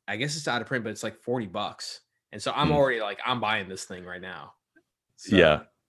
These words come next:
Speaker 2: Yeah. Highly recommended.
Speaker 1: Va-, fanta-,
Speaker 2: I, I,
Speaker 1: that's
Speaker 2: like, I own both
Speaker 1: great.
Speaker 2: versions so that I can, like, search the Kindle and read the physical. Like,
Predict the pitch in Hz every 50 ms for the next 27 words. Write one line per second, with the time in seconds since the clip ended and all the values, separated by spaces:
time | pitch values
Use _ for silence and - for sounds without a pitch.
0 | _ _ _ 98 92 82 78 65 - - - 101 104 101 101 92 90 80 92 82
1 | 80 80 78 78 76 - - - - _ _ _ _ _ _ _ _ _ _ _
2 | _ 107 110 107 107 123 127 120 98 117 113 110 - - _ _ - 123 120 117
3 | - - - - - - - - _ _ - 107 107 104 98 92 110 104 95 98
4 | 98 117 117 110 110 107 98 95 98 98 - - 98 92 90 85 87 90 87 87
5 | 85 - - 87 85 82 82 87 85 80 85 80 78 - - - - 92 85 -
6 | - - - - - 92 85 82 82 80 82 82 82 85 64 - 82 82 80 82
7 | 85 82 76 73 - - 85 - - 85 - - 82 78 76 76 76 71 71 -
8 | 82 80 73 71 - -